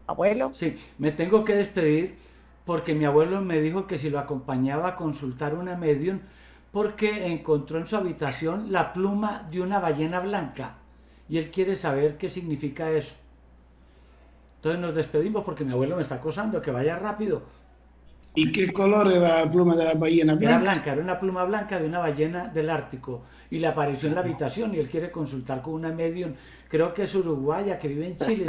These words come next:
Speaker 2: no estoy bien seguro.
Speaker 3: ¿Y estaba mojada la, la pluma o estaba
Speaker 2: Ah, no, eso sí no le pregunté a mi abuelo, no, usted está preguntando muchas
Speaker 3: Ah.
Speaker 2: cosas, eso lo pregúntelo a una medium.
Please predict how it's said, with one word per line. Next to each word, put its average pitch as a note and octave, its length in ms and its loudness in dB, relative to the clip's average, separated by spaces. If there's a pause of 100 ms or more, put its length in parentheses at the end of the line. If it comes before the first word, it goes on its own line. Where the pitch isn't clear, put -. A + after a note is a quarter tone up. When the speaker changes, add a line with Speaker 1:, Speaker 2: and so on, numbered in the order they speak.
(100)
Speaker 2:
no E3 80 -6
estoy G3+ 220 -2
bien G3 180 -4
seguro. G3 460 0
Speaker 3:
¿Y F3+ 120 8
estaba G3+ 380 6
mojada A#3 520 6
la, G3+ 260 6
la F3+ 160 2
pluma C4+ 300 6
o G#3 80 4
estaba F3+ 400 0 (1000)
Speaker 2:
Ah, A#2 60 -4
no, A2+ 140 -4
eso D3+ 120 -8
sí D#3+ 140 -8
no D3 80 -2
le C#3+ 100 0
pregunté B2+ 420 -4
a - 20 -4
mi A#2 80 -6
abuelo, B2 240 -2
no, A#2 120 -6
usted A2+ 180 -12
está E3 180 -10
preguntando D#3 400 -6
muchas D#3+ 240 -6
Speaker 3:
Ah. - 40 -12
Speaker 2:
cosas, C3+ 200 -10 (340)
eso D#3 140 -8
lo G3 100 -8
pregúntelo D3+ 480 0
a - 20 0
una D#3 140 -2
medium. B2+ 420 0